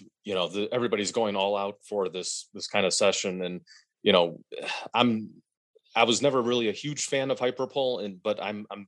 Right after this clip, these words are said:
starting to like it after <laughs> seeing today's, um,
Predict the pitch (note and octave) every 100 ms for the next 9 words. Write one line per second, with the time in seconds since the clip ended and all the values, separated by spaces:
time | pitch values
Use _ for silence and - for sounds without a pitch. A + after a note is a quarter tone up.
0 | - - B2+ A2+ G#2+ G2+ E2+ _ G2+ G2
1 | F2+ E2 F#2+ - - - B2+ _ B2+ A2
2 | - G#2 G2+ F#2+ F2+ - E2+ E2